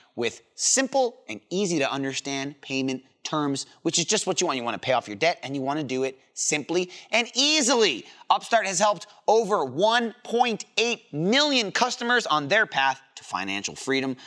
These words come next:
Whether it's paying off credit cards, consolidating high-interest debt, or funding personal expenses,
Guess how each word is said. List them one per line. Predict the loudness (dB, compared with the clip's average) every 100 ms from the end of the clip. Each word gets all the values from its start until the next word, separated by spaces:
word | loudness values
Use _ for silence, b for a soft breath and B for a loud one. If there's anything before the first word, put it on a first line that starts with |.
| B
Whether | 2 2 4 2
it's | -2 -8
paying | -4 -2 -2 2
off | 2 2 -4
credit | 0 0 0
cards, | 0 0 0
consolidating | -8 -2 0 0 0 -6 -6
high-interest | -2 -2 -2 -4 -8 -12 0
debt, | 0 0 B -6
or |
funding | 0 2 2 -2
personal | 0 0 0 -2
expenses, | -2 -2 0 0 0 -4